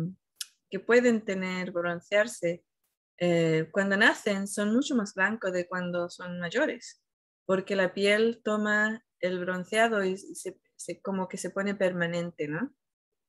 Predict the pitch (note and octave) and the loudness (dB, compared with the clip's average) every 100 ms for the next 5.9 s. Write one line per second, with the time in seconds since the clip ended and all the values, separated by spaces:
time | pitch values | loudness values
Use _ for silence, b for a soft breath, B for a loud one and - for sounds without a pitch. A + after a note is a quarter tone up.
0 | _ _ - G3 G3 F#3+ F#3 - C3 - | _ _ 0 2 2 -2 -6 -8 -10 -6
1 | G3+ D#3 E3+ _ _ _ _ _ _ _ | -4 -2 -4 _ _ _ _ _ _ _
2 | _ _ _ _ _ _ _ _ _ _ | _ _ _ _ _ _ _ _ _ _
3 | - F#3 F3+ F3 E3+ E3+ - _ _ _ | 2 4 6 6 4 2 -2 _ _ _
4 | G3+ G3+ G3 F#3+ F#3+ F#3 - F3+ F#3+ F#3+ | 0 2 2 0 0 -2 -6 -2 4 4
5 | G3+ F#3+ F3+ F3+ F#3+ F3+ F3+ F#3 F#3+ | 4 2 2 2 0 -2 -2 -4 -10